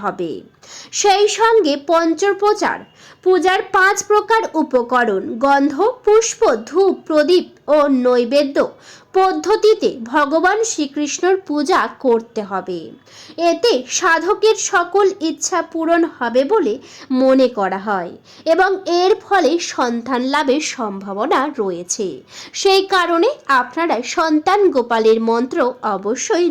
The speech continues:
জপ করবেন। এবার জেনে নেওয়া যাক এই একাদশীর দিনে কি কি করা যাবে না। প্রথমত,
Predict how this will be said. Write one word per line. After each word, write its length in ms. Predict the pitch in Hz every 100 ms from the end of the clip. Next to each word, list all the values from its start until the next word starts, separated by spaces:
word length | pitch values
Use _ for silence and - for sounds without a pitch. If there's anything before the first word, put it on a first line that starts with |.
| 247
জপ 240 | 247 214 202 -
করবেন। 440 | 190 180 185 180 175 185 - _ - - - 294
এবার 280 | 359 494 415 571 - 226
জেনে 280 | 254 226 226
নেওয়া 280 | 233 226 262 339
যাক 200 | 349 277 - 277
এই 80 | 330 - 302
একাদশীর 600 | 311 320 311 339 - 381 392
দিনে 200 | 311 269 277
কি 140 | 339 349 285
কি 100 | 330 381
করা 280 | 285 277 302 294 -
যাবে 300 | 233 185 185 185
না। 100 | 185 - - _ - - -
প্রথমত, 640 | 381 381 392 480 523 494